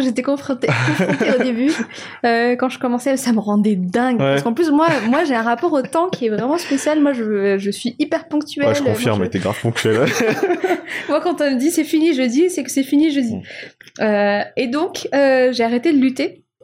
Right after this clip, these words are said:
Speaker 1: euh, contre ça, parce que c'est,
Speaker 2: Mhm.
Speaker 1: ça sert à rien. En fait, euh, c'est parce que j'avais pas compris le, le métier de la construction.
Speaker 2: Mhm.
Speaker 1: Euh, tu peux pas demander au, au gars de la main-d'œuvre en combien de temps il le fait et te dit deux semaines. Lui, il est pas,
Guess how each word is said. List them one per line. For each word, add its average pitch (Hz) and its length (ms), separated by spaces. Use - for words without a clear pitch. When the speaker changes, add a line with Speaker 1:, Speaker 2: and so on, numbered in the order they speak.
Speaker 1:
euh, 247 280
contre 247 320
ça, 294 200
parce - 160
que 254 100
c'est, 214 160
Speaker 2:
Mhm. 226 40
Speaker 1:
ça - 140
sert 233 160
à 233 60
rien. 294 140
En 262 80
fait, 302 320
euh, 214 520
c'est - 80
parce 254 120
que 262 80
j'avais 220 180
pas 262 120
compris 277 420
le, 190 800
le 208 200
métier 226 380
de 247 60
la 214 100
construction. 214 520
Speaker 2:
Mhm. 113 160
Speaker 1:
Euh, 196 340
tu - 100
peux 233 120
pas 285 100
demander 240 480
au, 196 800
au 196 140
gars 208 120
de 214 60
la 202 80
main-d'œuvre 208 380
en 202 80
combien 190 200
de 185 60
temps 233 140
il 208 80
le 190 80
fait 240 340
et 185 60
te 202 100
dit 190 220
deux 180 120
semaines. 208 280
Lui, 226 220
il 226 100
est - 40
pas, 170 120